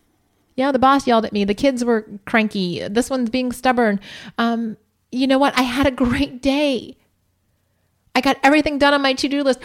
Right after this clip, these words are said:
whatever it is. Share it with your spouse.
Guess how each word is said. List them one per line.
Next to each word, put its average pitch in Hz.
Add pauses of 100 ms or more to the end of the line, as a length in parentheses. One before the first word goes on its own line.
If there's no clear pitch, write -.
(120)
whatever 311
it 302
is. 302 (1200)
Share -
it 269
with 262
your 277
spouse. 277